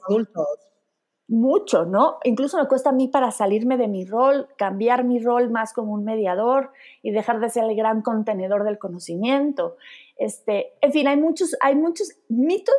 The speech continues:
Speaker 2: pero sobre todo hay muchas conductas del adulto que, pues,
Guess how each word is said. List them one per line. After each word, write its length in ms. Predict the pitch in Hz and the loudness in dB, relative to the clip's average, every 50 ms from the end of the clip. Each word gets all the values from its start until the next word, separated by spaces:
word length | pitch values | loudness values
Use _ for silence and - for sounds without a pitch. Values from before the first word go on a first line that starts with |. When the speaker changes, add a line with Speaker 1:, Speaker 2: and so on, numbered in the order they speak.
| 554 - | 2 2
Speaker 2:
pero 140 | 254 240 | 0 0
sobre 180 | - 247 233 226 | 2 0 -2 0
todo 140 | 233 269 294 | 0 0 2
hay 80 | 311 | 2
muchas 360 | 294 285 269 269 - 320 320 - | 2 0 -2 -2 -4 -8 -8 -6
conductas 800 | - - 214 202 214 214 240 247 247 - 262 262 254 226 214 208 | -6 -4 -4 -2 -2 -2 -4 -4 -4 -4 -2 -2 -2 -2 -2 0
del 240 | 240 240 247 247 | 2 2 4 4
adulto 600 | 240 226 214 208 202 196 185 190 202 214 269 - _ _ _ _ _ _ _ _ _ _ | 2 2 0 -2 -2 -4 -4 -4 -6 -6 -6 -8 _ _ _ _ _ _ _ _ _ _
que, 480 | - 220 208 202 196 - - - _ _ | 0 2 2 0 0 -4 -6 -10 _ _
pues, 380 | - 226 - - - - - _ | -4 -2 -2 -2 -4 -8 -18 _